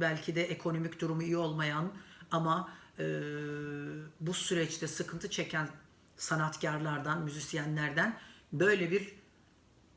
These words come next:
talepte bulunun. Ses kaydı bekleyin, kendilerine anlatmalarını isteyin ve "Biz bunu kitap haline getireceğiz." deyin. Olacak şey değil.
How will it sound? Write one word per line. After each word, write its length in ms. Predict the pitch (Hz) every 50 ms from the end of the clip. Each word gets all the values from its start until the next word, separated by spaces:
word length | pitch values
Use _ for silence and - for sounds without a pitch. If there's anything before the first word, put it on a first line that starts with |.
| - - - - _ -
talepte 460 | - 185 175 170 170 - - 208 185
bulunun. 260 | 175 151 143 131 127
Ses 320 | 127 - - 196 185 - -
kaydı 360 | - 170 156 156 156 170 156
bekleyin, 540 | 147 135 135 - 147 143 160 185 202 196 -
kendilerine 520 | - 175 165 165 160 165 165 165 165 175
anlatmalarını 600 | 165 160 160 160 156 - 175 160 156 156 156 175
isteyin 540 | 180 165 131 - - 143 143 165 214 226 - - - - - - - - - - -
ve 100 | 180 185
"Biz 140 | 208 190 180
bunu 160 | 185 208 254
kitap 260 | - - - 254 -
haline 260 | 226 202 175 156 147 135
getireceğiz." 480 | 131 - 139 131 123 131 123 117 113
deyin. 200 | 127 120 120 - - - - - - - - _ _ _ - _ - - - - - - - - _ - _ _ _ - - -
Olacak 420 | 143 139 135 135 131 175 185 175 -
şey 300 | - - 143 127 123 127
değil. 260 | 123 120 117 -